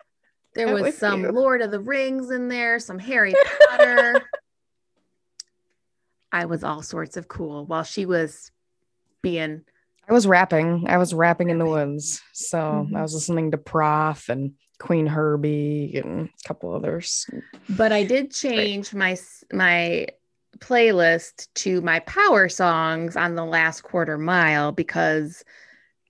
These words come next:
Speaker 1: I just needed something to get me through to
Speaker 2: It was
Speaker 1: the end.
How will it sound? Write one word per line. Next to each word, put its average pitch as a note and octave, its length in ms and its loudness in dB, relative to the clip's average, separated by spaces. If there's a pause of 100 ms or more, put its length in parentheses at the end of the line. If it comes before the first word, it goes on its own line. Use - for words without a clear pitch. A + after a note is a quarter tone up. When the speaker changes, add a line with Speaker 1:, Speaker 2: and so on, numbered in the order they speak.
(120)
Speaker 1:
I E3+ 60 0
just F#3+ 280 0
needed F3+ 400 0
something E3+ 400 -4
to E3 60 -6
get E3 240 0
me E3 140 -6
through D#3+ 580 -4 (380)
to - 180 -2
Speaker 2:
It G3+ 60 6
was F#3+ 180 4
Speaker 1:
the C#3+ 60 -2
end. B2+ 80 -2